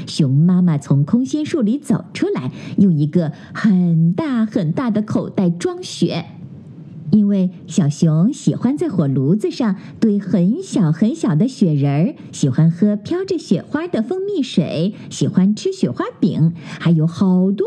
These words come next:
好多雪花做成的甜点，所以熊妈妈要装好多好多的雪花。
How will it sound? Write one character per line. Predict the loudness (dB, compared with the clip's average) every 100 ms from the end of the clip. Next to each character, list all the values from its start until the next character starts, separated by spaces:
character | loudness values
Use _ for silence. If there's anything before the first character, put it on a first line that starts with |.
| -4
好 | -4 -2
多 | -2
雪 | -2 -2 -2
花 | -4 -4
做 | -2 0
成 | 2 2
的 | 0
甜 | 0 0 0 0
点， | 0 0 0 -2 -4 -18 -20 -18 -18
所 | 0 2
以 | 4 2 0 -6 -14
熊 | -2 2
妈 | 4 4 4
妈 | 4 2 -2 -2
要 | 2 2
装 | 4 4
好 | 2 2 4 4 4 2
多 | 2 2
好 | 2 2
多 | 4 2
的 | 2
雪 | 0 0 0
花。 | 0 0 0